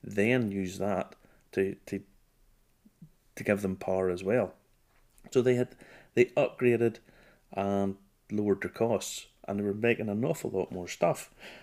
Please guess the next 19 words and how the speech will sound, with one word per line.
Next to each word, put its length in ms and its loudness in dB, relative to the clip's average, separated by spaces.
Now, 200 6
if 100 -12
you 60 -10
skip 340 0
along 400 2
until 500 0
John 280 2
Locke 420 2
buys 260 -2
the 100 -10
place. 420 -8
Now, 260 0
Locke 460 2
is 220 -2
who 300 2
is 180 -4
the 80 -6
most 240 -2
famous 500 0